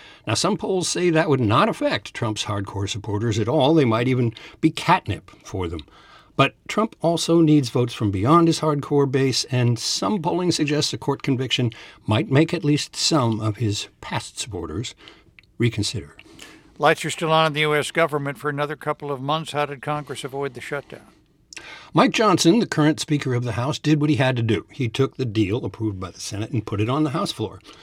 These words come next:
Speaker 1: uh, where it passed easily because it had support from Democrats as well as Johnson's own Republicans. How about that? Seems like a bipartisan suc-, success story, doesn't it?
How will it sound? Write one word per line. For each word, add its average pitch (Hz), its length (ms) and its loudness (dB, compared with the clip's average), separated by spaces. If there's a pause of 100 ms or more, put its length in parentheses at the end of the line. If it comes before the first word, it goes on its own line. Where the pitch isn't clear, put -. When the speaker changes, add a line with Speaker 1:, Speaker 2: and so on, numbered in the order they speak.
(200)
Speaker 1:
uh, 139 60 0
where 165 140 6
it 208 120 0
passed - 440 -2
easily 160 440 -6 (320)
because 113 260 -2
it 107 80 -4
had 110 160 -2
support 127 340 -6
from 151 140 0
Democrats - 640 -4
as 98 160 -8
well 98 240 -4
as 98 160 -4
Johnson's 92 560 -8
own 90 220 -6
Republicans. 101 720 -6 (680)
How - 240 0
about 139 280 0
that? - 280 -12 (300)
Seems 139 240 0
like 151 100 2
a 151 60 4
bipartisan 147 640 2
suc-, - 640 -6
success - 480 -2
story, 82 360 -6
doesn't 107 280 -2
it? 185 160 -6